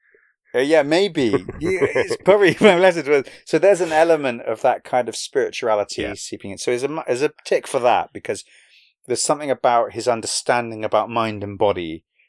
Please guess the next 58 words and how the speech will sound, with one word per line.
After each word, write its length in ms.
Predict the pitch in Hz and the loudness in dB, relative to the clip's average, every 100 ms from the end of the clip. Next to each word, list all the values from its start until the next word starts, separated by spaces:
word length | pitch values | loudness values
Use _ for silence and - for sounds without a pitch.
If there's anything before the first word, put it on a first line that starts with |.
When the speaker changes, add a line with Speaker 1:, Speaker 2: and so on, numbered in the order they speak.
| - | -4
Speaker 1:
that 140 | 101 | -4
he's 360 | 107 127 117 104 | -2 -4 -2 -4
using 420 | 95 82 85 78 | -6 -6 -8 -6
anyway 520 | 90 90 78 73 76 - | -8 -8 -6 -6 -8 -10
to 240 | - 80 | -6 -6
support 400 | - - - 90 82 | -6 -12 -10 -12 -10
his 100 | 80 | -10
acting 400 | 76 - 80 76 | -10 -12 -14 -12
in, 120 | 71 - | -16 -18
in 140 | 82 | -20
this, 180 | - - | -20 -20
for 60 | - | -14
Speaker 2:
I 20 | |
Speaker 1:
sure. 120 | - | -8
Speaker 2:
agree 200 | 92 80 | -8 -8
with 80 | 73 | -10
that. 120 | 78 - _ _ - - - _ _ _ - | -12 -14 _ _ -20 -20 -20 _ _ _ 2
The 80 | |
only 140 | 135 165 | 4 4
other 160 | 151 | 2
one 180 | 139 139 | 4 2
that 80 | 131 | 2
I've 120 | 110 | -2
got, 200 | - 131 | 2 2
honestly, 540 | 107 120 110 - 92 92 | 4 0 -4 -6 -6 -6
is 260 | 85 - _ - | -8 -12 _ -6
doing 180 | 110 95 | -4 -4
his 120 | 98 | -4
own 140 | 92 | -4
stunts. 540 | - - 90 - - - _ _ _ _ - | -4 -4 -4 -6 -20 -20 _ _ _ _ -6
Speaker 1:
Yeah, 440 | 127 147 147 135 - - | 2 4 4 0 -10 -8
Speaker 2:
I-, 80 | 117 | -6
Speaker 1:
I 60 | 123 | -4
mean, 140 | 127 | -2
Speaker 2:
his 160 | 143 143 | 0 0
Speaker 1:
it's 60 | |
definitely 380 | 143 - 113 98 | 0 0 -4 -8
not 180 | 92 90 | -8 -4
luscious 320 | 92 - 87 | -6 -6 -6
hair. 360 | 98 90 85 - _ - | 0 0 0 -6 _ -2
Speaker 2:
No, 280 | 139 139 156 _ | 2 2 0 _
he 140 | - 98 | -14 -6
doesn't 280 | 123 135 | -6 -6
guilt 320 | 113 117 - - | -2 0 -2 -4
some, 440 | 120 113 110 - _ _ _ _ - - | 2 2 0 -12 _ _ _ _ -20 -10
Speaker 1:
Mm. 40 | |
Speaker 2:
although 160 | 98 101 | -6 -4
he 60 | 95 | -2
does 200 | 110 98 | -2 0
Speaker 1:
No. 60 | |
Speaker 2:
wake 160 | 104 - | -2 -2
up 100 | 107 | -6
with 100 | 90 | -6
a 40 | |
woman 260 | 85 95 90 | -8 -8 -8
at 80 | 92 | -10
the 60 | |
beginning. 440 | 85 - 95 92 | -14 -10 -8 -8